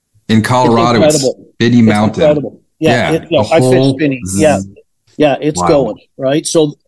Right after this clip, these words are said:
Speaker 2: as a still water fly fisher, that's a bug that gets you excited. I enjoy mayflies too, because in lakes, we don't get the mayfly species that we have, Calabatus,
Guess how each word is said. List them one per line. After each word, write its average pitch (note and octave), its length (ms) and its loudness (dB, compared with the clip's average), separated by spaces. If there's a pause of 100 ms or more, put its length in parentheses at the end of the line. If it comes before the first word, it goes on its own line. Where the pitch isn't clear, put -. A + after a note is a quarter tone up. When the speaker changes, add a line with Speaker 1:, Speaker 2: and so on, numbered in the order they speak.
(260)
Speaker 2:
as D3+ 120 0
a D3+ 60 -6
still F#3 280 2
water F3+ 240 2
fly F3 260 0
fisher, F#3+ 360 -2
that's D3+ 320 -2
a D#3+ 40 -2
bug C3 340 -2
that C3+ 80 -12
gets C3 280 -12
you B2+ 100 -8
excited. A2+ 440 -10
I F3+ 140 2
enjoy F#3+ 300 2
mayflies D#3 520 -2
too, D#3+ 180 0
because C3+ 540 -2 (480)
in C#3+ 200 -4
lakes, D#3 360 -2
we D3 140 -2
don't D3 260 -2
get C#3+ 260 -2 (600)
the C#3+ 80 -8
mayfly C#3+ 400 -4
species C#3+ 800 -10
that C#3+ 120 -8
we C#3 140 -8
have, B2+ 180 -6
Calabatus, C#3 840 -4